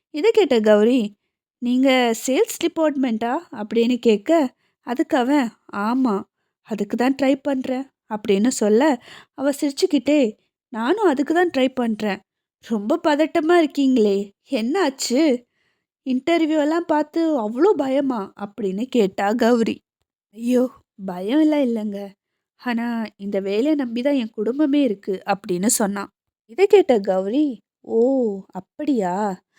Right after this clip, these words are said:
சரி, கவலைப்படாதீங்க. இந்த இன்டர்வியூ இல்லைன்னா இன்னொரு இன்டர்வியூ. இதுக்கு போய் பயப்படலாமா?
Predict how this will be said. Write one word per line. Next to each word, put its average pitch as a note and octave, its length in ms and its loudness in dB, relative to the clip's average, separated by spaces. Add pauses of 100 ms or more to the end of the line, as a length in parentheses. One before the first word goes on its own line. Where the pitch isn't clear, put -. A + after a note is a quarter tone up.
(360)
சரி, C#4+ 560 4
கவலைப்படாதீங்க. C#4 1040 4
இந்த A3+ 340 4
இன்டர்வியூ A#3+ 480 2
இல்லைன்னா A#3+ 260 -2 (160)
இன்னொரு B4+ 280 4
இன்டர்வியூ. D4 580 2 (500)
இதுக்கு B3 360 0
போய் G4+ 240 6
பயப்படலாமா? C4+ 840 6